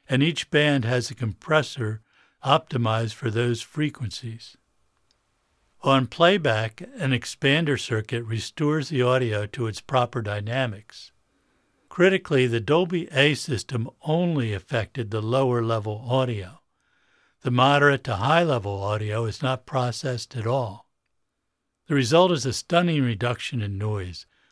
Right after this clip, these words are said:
with little or no impact on the sound. The exact amount of noise reduction is subjective, but it's at least ten D B and probably more like twenty D B.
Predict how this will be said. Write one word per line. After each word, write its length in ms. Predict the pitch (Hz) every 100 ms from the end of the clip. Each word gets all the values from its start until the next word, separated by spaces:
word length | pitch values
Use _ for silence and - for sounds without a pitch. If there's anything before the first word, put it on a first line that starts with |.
| _
with 140 | 139 123
little 320 | 143 180 165
or 140 | 139
no 260 | 120 131 117
impact 580 | 127 147 - 104 92 113
on 140 | 104
the 80 | 95
sound. 640 | - 139 135 104 92 _ - _ _ _ _ _ _ _ -
The 100 | 139
exact 400 | 113 165 180 170
amount 340 | 123 135 139
of 140 | 95
noise 320 | 110 127 131 123
reduction 520 | 101 107 104 - 123
is 140 | 101
subjective, 800 | - 104 92 147 151 - 110 90 _ _ _ _ _ _ -
but 380 | 185 160 156 _ _
it's 260 | - 180 -
at 100 | 131
least 340 | 123 175 120
ten 240 | - 143 131
D 180 | 113 104
B 300 | 101 135 110
and 140 | 98
probably 500 | - 170 135 113 113
more 260 | 110 127 123
like 280 | 110 104
twenty 400 | - 147 143 127
D 200 | 90 98
B. 360 | 92 95 95 113